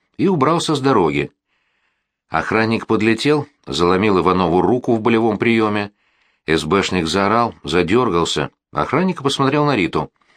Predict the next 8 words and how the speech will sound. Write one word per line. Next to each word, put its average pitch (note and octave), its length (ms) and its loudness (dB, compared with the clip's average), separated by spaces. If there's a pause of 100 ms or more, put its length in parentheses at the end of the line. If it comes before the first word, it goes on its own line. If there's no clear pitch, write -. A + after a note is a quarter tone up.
(480)
«Да, C#3+ 440 0
к - 80 -4
делу», — G2+ 420 0 (180)
сказала E2+ 440 0
та. D#2+ 240 -2 (580)
«Михаил, C#3 460 0
прошу E3 380 -2
вас». D2 280 0